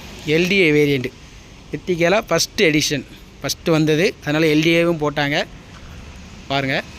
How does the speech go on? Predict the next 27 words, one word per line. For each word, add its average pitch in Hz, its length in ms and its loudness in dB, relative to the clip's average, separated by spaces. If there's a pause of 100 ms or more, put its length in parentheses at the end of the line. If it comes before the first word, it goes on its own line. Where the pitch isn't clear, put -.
(1400)
பாருங்க 147 300 0
எவ்வளோ 147 180 0
ஒரிஜினல் 139 300 -2
ஷேப்பாக 143 260 -2
இருக்குன்னு. 139 240 -2 (120)
ஒரு 139 100 -2 (120)
சூப்பரான 160 440 0
வண்டி. 147 200 2 (560)
ரியரில் 165 340 4
பார்க்கிங் 156 340 0
சென்சார், 156 340 2
ரிவர்ஸ் 151 240 2
கேமராலாம் 151 380 2
வந்துடுது. 143 320 -2 (1300)
சைடு 151 240 0
வியூவில் 143 280 0
பாருங்க 135 240 -2 (180)
எவ்வளோ 139 220 -2
நீட்டாக 143 240 -4
இருக்குன்னு 131 220 -4
வண்டி. 135 180 -4 (220)
ஆனிவர்சரி 143 500 0
எடிஷன். 135 300 -4 (800)
டயர் 143 240 -2
பாயிண்ட்டை 143 240 0
பொறுத்தவரை 143 400 -2
அதே 139 160 0